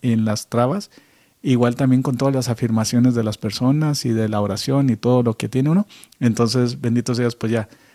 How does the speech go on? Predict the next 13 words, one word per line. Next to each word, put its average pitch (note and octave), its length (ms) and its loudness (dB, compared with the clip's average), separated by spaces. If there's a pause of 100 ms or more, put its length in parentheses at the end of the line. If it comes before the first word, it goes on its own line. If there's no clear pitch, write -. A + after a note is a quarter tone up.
(140)
estamos, A#2 640 0
este, A2 480 -2
de G#2+ 80 -2
este B2+ 220 0
<laughs> - 20 2
lado, A2 500 -4
eh, G#2 320 -6
caminando A#2 600 2 (420)
y F#3 140 6
tratando A#2+ 400 0
de A#2 80 2
evitar A2 320 0
también, A2 400 0